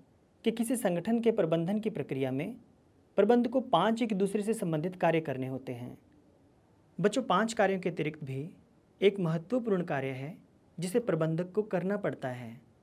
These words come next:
जिसे समन्वय कहा जाता है। सामान्य शब्दों में समन्वय का अर्थ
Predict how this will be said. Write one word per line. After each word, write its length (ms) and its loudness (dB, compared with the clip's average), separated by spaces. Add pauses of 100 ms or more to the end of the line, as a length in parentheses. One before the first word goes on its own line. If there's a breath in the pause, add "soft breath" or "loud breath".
(340)
जिसे 240 -2
समन्वय 420 -2
कहा 220 -6
जाता 300 -10
है। 300 -14 (840)
सामान्य 360 2
शब्दों 320 -2
में 220 -4 (560)
समन्वय 340 4
का 140 4
अर्थ 320 0